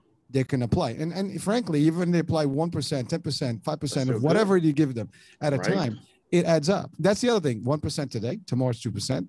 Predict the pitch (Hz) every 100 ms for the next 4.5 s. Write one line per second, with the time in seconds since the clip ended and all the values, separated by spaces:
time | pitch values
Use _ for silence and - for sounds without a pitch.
0 | - 120 - 117 110 135 135 135 127 -
1 | 143 190 190 180 220 170 - 151 165 170
2 | 175 170 - 220 135 170 175 180 190 196
3 | 233 240 233 214 240 156 175 214 185 262
4 | 277 170 175 226